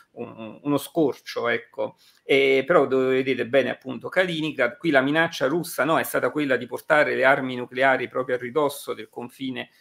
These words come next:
di questi paesi nato dei Baltici, ma secondo alcuni già ci sono armi soprattutto nucleari tattiche nella stessa Kaliningrad, che ricordiamo è Königsberg, la città prussiana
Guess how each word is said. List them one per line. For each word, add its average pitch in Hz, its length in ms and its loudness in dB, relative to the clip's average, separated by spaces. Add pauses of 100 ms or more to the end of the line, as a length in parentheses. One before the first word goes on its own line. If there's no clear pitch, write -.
(180)
di 117 120 -18
questi 123 300 -10
paesi 123 340 -2
nato 120 320 -2
dei 160 120 -6
Baltici, 156 480 -6
ma 123 160 -2
secondo 147 360 -4
alcuni 143 340 -2
già 135 140 -4
ci - 180 -8
sono 131 400 -4 (300)
armi 131 360 2
soprattutto 123 520 -8
nucleari 123 420 -4
tattiche 123 460 -2
nella 117 180 -6
stessa 131 320 -8
Kaliningrad, 120 760 -2
che 113 120 -10
ricordiamo 120 380 -4
è 117 100 -10
Königsberg, 117 800 -4
la 113 80 -6
città 117 340 -8
prussiana 139 720 -2